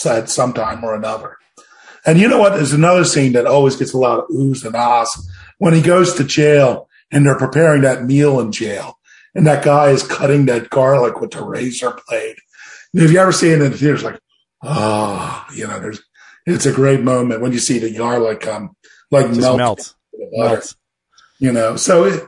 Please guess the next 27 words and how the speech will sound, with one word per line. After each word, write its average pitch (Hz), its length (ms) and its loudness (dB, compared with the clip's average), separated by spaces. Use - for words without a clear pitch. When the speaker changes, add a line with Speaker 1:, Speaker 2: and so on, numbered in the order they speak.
Speaker 1:
you 175 120 4
know, 185 200 2
and 185 140 4
that's - 240 0
the 170 80 -4
kind 175 240 4
of 139 80 -2
detail 156 340 2
The 135 80 2
Godfather 123 720 0
had, 101 300 -6
you 123 100 -2
know? 127 320 -2
It 160 80 4
was 156 160 4
like 151 180 4
Robert 151 380 4
Evans 135 380 2
told 127 520 0
Coppola 139 600 0
he 160 100 2
wants 147 360 2
to, 131 200 2
uh, 120 140 0
smell 131 340 0
the 120 160 -8
spaghetti. 117 640 -4